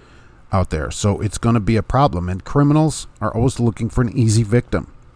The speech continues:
They don't want you to look at them. They don't want you to see them. You know, they don't want to be,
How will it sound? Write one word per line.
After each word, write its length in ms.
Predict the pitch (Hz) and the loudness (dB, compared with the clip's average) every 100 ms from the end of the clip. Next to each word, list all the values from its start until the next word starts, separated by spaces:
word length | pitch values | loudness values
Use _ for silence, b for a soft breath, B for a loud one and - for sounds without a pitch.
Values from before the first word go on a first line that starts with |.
| B B B B | B B B B
They 80 | - | 0
don't 140 | 123 127 | 2 4
want 180 | 131 | 4
you 80 | 120 | 6
to 80 | 113 | 4
look 200 | 101 - | 4 0
at 100 | 92 | -4
them. 160 | 87 87 | -4 -4
They 100 | 101 | -2
don't 160 | 117 | 0
want 200 | 120 123 | 0 0
you 100 | 127 | 0
to 100 | 117 | 0
see 440 | 101 - - 120 120 | 0 -4 -2 0 0
them. 320 | 98 85 82 | -4 -6 -10
You 100 | 101 | -8
know, 160 | 95 92 | -8 -8
they 100 | 107 | -6
don't 240 | 117 92 | -6 -6
want 280 | 113 123 - | -6 -6 -6
to 80 | 110 | -6
be, 200 | 113 | -6